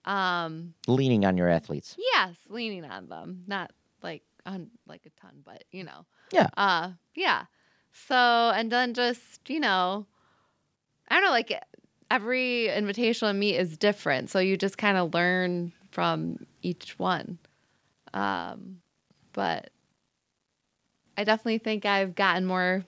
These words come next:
Speaker 1: maybe mature, like, with the, with coaching throughout the years. Um,
Speaker 2: Absolutely.
Speaker 1: Yeah. So
Speaker 2: Absolutely. I think you've
Speaker 1: I
Speaker 2: gained a little more confidence.
Speaker 1: Yes,
Speaker 2: I think in each
Speaker 1: definitely.
Speaker 2: season you gain a little more confidence.
Speaker 1: Mm-hmm.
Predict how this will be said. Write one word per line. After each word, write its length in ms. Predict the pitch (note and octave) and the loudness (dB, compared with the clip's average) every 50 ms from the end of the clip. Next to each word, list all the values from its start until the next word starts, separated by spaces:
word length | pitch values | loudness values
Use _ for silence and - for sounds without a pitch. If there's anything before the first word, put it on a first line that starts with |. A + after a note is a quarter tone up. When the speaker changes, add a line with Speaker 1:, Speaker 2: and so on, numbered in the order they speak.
| _ - | _ -2
Speaker 1:
maybe 300 | G3 G3+ G3+ F#3+ G3+ F#3+ | 0 2 2 4 2 2
mature, 500 | F#3 F3 - - - G3 F#3 F#3 F#3+ G#3 | 2 0 -2 -2 0 4 6 6 6 6
like, 240 | G#3 F#3+ F#3+ F#3+ G3 | 6 4 4 2 2
with 160 | F#3 F#3 - _ _ | -2 -2 -2 _ _
the, 340 | - F#3 F3+ F3 E3+ E3+ E3+ - _ - - - - - _ - | 2 4 6 6 6 4 2 -2 _ -20 -20 -20 -20 -20 _ -6
with 180 | - F#3+ - - | -6 -6 -4 -2
coaching 720 | - G#3+ F#3 F#3+ F#3+ - - A#3 A#3+ A#3+ A#3 A#3+ A#3+ - _ _ _ - | 2 4 4 4 2 0 0 2 2 4 2 0 -2 -4 _ _ _ -8
throughout 380 | - B3+ B3+ C4 B3+ B3 B3 - | -4 0 2 2 2 2 0 -2
the 100 | C4 C4 | -2 -2
years. 500 | C4 C4+ C4+ C4+ C#4 D4 D4+ C#4 - - - | 0 0 0 0 0 0 -2 -4 -6 -6 -2
Um, 340 | - G#3 G#3 G#3 - - - | 0 0 0 0 -2 -2 0
Speaker 2:
Absolutely. 540 | - - - - - A2 G2 F#2 D#2 D#2 D#2 - _ - | -2 -2 0 0 0 2 2 2 0 -2 -6 -10 _ -12
Speaker 1:
Yeah. 300 | G#3 G#3 F#3+ D#3+ E3 F3+ F3+ F3+ _ _ _ _ _ _ _ _ _ _ | -8 -6 -6 -6 -6 -8 -12 -18 _ _ _ _ _ _ _ _ _ _
So 80 | - B2 | 4 4
Speaker 2:
Absolutely. 540 | B2 B2 - - G#2+ G#2 F#2+ F#2 F2 E2 - | 4 4 4 0 2 2 2 2 2 0 2
I 100 | - A#2 | 2 2
think 180 | G#2 B2+ C3 A#2+ | 2 2 2 2
you've 100 | C#3 - | 2 2
Speaker 1:
I 80 | - - | 2 4
Speaker 2:
gained 200 | B2+ B2+ B2+ B2 | 4 4 4 4
a 40 | |
little 160 | A#2+ A#2 A#2 A#2 | 2 2 2 4
more 140 | A#2 A2+ | 2 2
confidence. 600 | - - G#2+ F#2+ F#2+ - - E2 D#2 - - - - - | 2 2 0 0 0 -2 -4 -6 -6 -8 -12 -16 -16 -10
Speaker 1:
Yes, 300 | G3+ B3 A#3 F3+ A#2+ E3 | -2 0 2 2 2 0
Speaker 2:
I 40 | G3+ F#3+ | -4 -4
think 180 | - A2 - | -4 -2 2
in 80 | A#3 G#3+ | 2 2
each 100 | - - | 2 2
Speaker 1:
definitely. 140 | - C3 B2+ | 0 -2 -2
Speaker 2:
season 400 | - - - B2+ B2 G#2+ A#2 A#2 | 0 0 0 0 0 0 0 0
you 60 | A2+ G2+ | 0 0
gain 200 | F#2+ G#2+ G#2+ A2 | 2 2 2 2
a 60 | G#2+ | 2
little 160 | G2+ G2+ G#2 | 2 2 2
more 160 | G#2+ G#2 G#2 | 2 2 2
confidence. 560 | - - G2 F#2 F#2+ - G2 G2 F#2+ C#3+ G#3+ G3+ | 2 0 0 -2 0 0 0 0 0 0 -2 -6
Speaker 1:
Mm-hmm. 200 | G3+ G3+ G#3 A3 | -8 -8 -8 -10